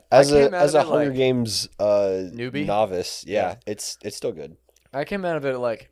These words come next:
Speaker 2: "That's pretty good," but then, like, I, I still think about it every now and then. So I think that for me, it was a, a pleasant film. Um, The Wonderful World of Henry Sugar, which was in my honorable mentions. I, I probably like
Speaker 1: Wes
Speaker 2: that film.
Speaker 1: Anderson, Netflix original.
Speaker 2: Yeah, more than most people. I love that.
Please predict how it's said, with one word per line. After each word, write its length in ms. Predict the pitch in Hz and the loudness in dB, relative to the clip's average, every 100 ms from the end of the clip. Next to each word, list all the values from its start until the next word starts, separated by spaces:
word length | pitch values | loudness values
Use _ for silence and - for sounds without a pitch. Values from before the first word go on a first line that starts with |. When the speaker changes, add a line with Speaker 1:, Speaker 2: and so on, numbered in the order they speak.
| _ | _
Speaker 2:
"That's 180 | 302 294 | -12 -12
pretty 240 | - 131 | -10 -10
good," 260 | 120 120 117 | -4 -4 -4
but 140 | 131 | -6
then, 180 | 156 165 | -6 -6
like, 160 | 139 127 | -8 -8
I, 260 | - 175 - _ _ | -6 -6 -6 _ _
I 220 | - 147 247 | -8 -4 -4
still 280 | - 175 | -4 -6
think 240 | 175 135 135 | -6 -8 -8
about 220 | 107 104 | -6 -6
it 40 | 101 | -6
every 160 | 104 | -10
now 180 | 104 104 | -12 -12
and 80 | 104 | -12
then. 160 | 101 98 | -14 -14
So 160 | 123 | -8
I 80 | 135 | -6
think 260 | 139 170 170 | -6 -10 -8
that 300 | 156 131 _ _ _ | -8 -8 _ _ _
for 120 | - 127 | -14 -10
me, 240 | 117 120 | -8 -6
it 40 | |
was 160 | 117 110 | -6 -6
a, 220 | 110 104 - | -6 -6 -8
a 60 | - | -14
pleasant 400 | - 110 104 - _ _ | -8 -8 -8 -18 _ _
film. 360 | - 101 101 95 _ _ _ | -18 -14 -16 -18 _ _ _
Um, 440 | - 127 123 120 117 - | -8 -4 -2 -4 -8 -12
The 80 | 135 | -6
Wonderful 400 | 156 165 156 151 | -4 -6 -6 -6
World 380 | 131 135 131 127 - | -2 -2 -2 -6 -16
of 120 | 107 | -12
Henry 240 | 120 117 | -12 -12
Sugar, 440 | - 113 107 110 - _ _ | -10 -10 -8 -12 -14 _ _
which 140 | - 117 | -16 -8
was 180 | 127 120 | -6 -6
in 100 | 127 | -4
my 100 | 123 | -4
honorable 360 | 120 117 113 | -4 -6 -8
mentions. 360 | 110 110 113 110 | -10 -12 -14 -10
I, 200 | 147 170 117 101 101 110 110 - | -2 -2 -2 -12 -20 -20 -18 -6
I 140 | 156 | -4
probably 340 | 220 220 160 139 | -2 -2 0 0
like 120 | 127 | 0
Speaker 1:
Wes 80 | 123 | 0
Speaker 2:
that 60 | |
film. 140 | 107 98 | -2 -4
Speaker 1:
Anderson, 460 | 113 104 90 85 - | -8 -8 -10 -12 -14
Netflix 320 | 98 - 92 | -14 -10 -12
original. 300 | 90 82 85 85 | -10 -12 -14 -12
Speaker 2:
Yeah, 180 | 107 101 | -10 -10
more 280 | 107 127 | -6 -6
than 220 | 123 107 101 | -6 -8 -4
most 240 | 120 123 | -4 -6
people. 160 | 104 98 | -10 -8
I 120 | 131 | -6
love 300 | 117 113 104 | -4 -6 -6
that. 240 | 107 107 | -6 -8